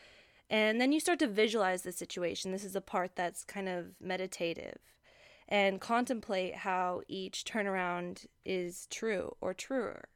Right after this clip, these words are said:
Basically, a lot of these techniques are kind of just about flipping things on their head.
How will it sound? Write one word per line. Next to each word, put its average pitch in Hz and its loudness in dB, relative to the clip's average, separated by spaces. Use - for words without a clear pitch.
Basically, 247 0
a - 0
lot 285 6
of 571 -2
these 247 6
techniques 214 0
are 196 0
kind 190 -2
of 190 0
just 180 -4
about 180 0
flipping 175 -4
things 170 -6
on 160 -2
their 156 -2
head. - -4